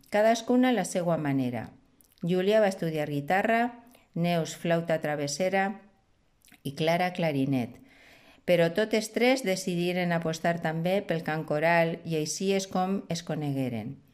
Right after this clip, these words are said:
Les tres coincidiren en Alegro, cor de l'Once, on han estat molts anys de cantaires. Posteriorment van passar a l'Escola Coral del Cor de la Eliana, la Coraleta,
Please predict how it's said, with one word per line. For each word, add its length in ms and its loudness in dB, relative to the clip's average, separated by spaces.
Les 240 0
tres 180 0
coincidiren 880 2
en 160 -2
Alegro, 800 0
cor 180 -2
de 160 0
l'Once, 640 0
on 160 0
han 160 2
estat 320 0
molts 220 -2
anys 180 -2
de 80 0
cantaires. 880 -4
Posteriorment 800 2
van 160 -2
passar 320 2
a 80 4
l'Escola 480 0
Coral 380 0
del 180 0
Cor 160 0
de 80 -2
la 160 -2
Eliana, 540 -2
la 160 -4
Coraleta, 640 -2